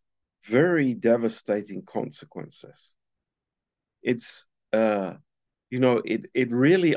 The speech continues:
isolates me from the life, the resurrection life of Christ and the power of the resurrection. And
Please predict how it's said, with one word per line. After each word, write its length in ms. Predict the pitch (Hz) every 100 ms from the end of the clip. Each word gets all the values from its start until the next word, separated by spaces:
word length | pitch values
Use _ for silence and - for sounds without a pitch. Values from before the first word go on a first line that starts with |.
| -
isolates 920 | 139 156 156 - 135 117 110 - -
me 320 | 101 92 90 _ _ _
from 220 | - 117 113
the 80 |
life, 680 | 110 110 113 147 151 - - _ _ _ _ -
the 100 | 113
resurrection 880 | 110 120 147 147 139 131 - 120
life 480 | 110 110 107 113 113
of 160 | 107 -
Christ 720 | - 110 101 98 - - - _ _ _ _ _ _
and 380 | - 113 113 113 - _ -
the 80 | -
power 600 | - 120 127 139 117 90 78 _ _ _ -
of 320 | 113 110 104
the 120 | 107
resurrection. 760 | 104 101 98 98 101 - - 101 _ _ _ _ _ _ _ _ _
And 400 | 113 107 113 113